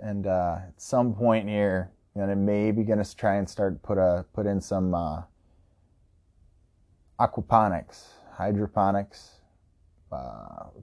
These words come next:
can't remember the difference between the two. I think it's hydroponics is the one where it's fish. Uh, <laughs> we're worried about fish just as much as we're worried about plants.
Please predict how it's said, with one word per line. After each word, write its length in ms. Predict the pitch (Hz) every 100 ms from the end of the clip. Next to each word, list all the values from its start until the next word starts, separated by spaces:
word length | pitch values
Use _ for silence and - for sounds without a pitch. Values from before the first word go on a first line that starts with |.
| _
can't 220 | - 131 113
remember 380 | 120 120 110
the 100 | 104
difference 320 | 101 101 104 -
between 220 | 110 98
the 60 | 90
two. 240 | 120 101
I 40 |
think 160 | - 101
it's 100 | -
hydroponics 720 | 123 117 104 - 107 101 -
is 140 | 98
the 60 | 98
one 220 | 101 101
where 160 | 95 90
it's 200 | 82 - -
fish. 360 | 117 - - - _ - - _ _ -
Uh, 420 | 92 87 - 123 -
<laughs> 160 | - -
we're 120 | 101
worried 320 | 98 117 113
about 300 | 101 107 82
fish 340 | - 117 104 -
just 240 | 104 -
as 100 | 98
much 220 | 104 98 107
as 80 |
we're 160 | 98 98
worried 220 | 98 98
about 260 | 90 82 -
plants. 480 | 104 104 113 -